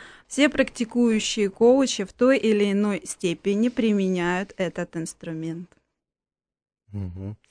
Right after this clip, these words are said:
Speaker 2: Э, спасибо. Э, то есть я хочу напомнить, что вот консультирование в стиле коучинга — это инструмент обучения вот посредством задавания вопросов, э, специальных техник, э, являющимся одним из, э,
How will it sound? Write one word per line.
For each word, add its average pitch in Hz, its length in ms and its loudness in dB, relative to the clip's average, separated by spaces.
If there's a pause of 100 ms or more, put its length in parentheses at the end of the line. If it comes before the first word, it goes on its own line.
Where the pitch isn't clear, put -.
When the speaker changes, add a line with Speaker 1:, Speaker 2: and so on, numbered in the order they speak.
(220)
Speaker 2:
Э, 110 220 0
спасибо. 98 480 0
Э, 95 920 -2 (520)
то - 80 -8
есть - 120 -6
я 131 120 6
хочу 127 280 0
напомнить, 151 420 2
что 110 400 2
вот 104 120 0
консультирование 131 640 0
в - 40 -12
стиле 101 280 -2
коучинга — 92 880 -2
это 104 380 0
инструмент 120 460 -2
обучения 120 540 -2
вот 98 160 -2
посредством 110 460 -2
задавания 107 500 -2
вопросов, 95 640 -2 (320)
э, 101 140 0
специальных 160 640 2
техник, - 540 -2 (280)
э, 98 280 4
являющимся 120 840 2
одним 143 640 0 (280)
из, 127 300 0
э, 113 460 0